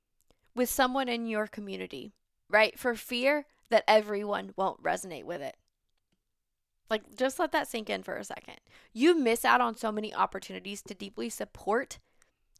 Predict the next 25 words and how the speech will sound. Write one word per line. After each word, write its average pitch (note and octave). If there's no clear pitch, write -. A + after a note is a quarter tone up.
your G#3+
community A3
because A3+
you're G#3+
worried G#3
about G3+
everyone G3+
loving C#3
it. G2
And A3+
you're A3
worried G#3+
about G#3
everyone G#3+
saving D#3+
it C#3
and G3+
everyone G#3+
liking D#3
it C#3
and F#3+
everyone A3+
commenting F#3
on A#2+
it. -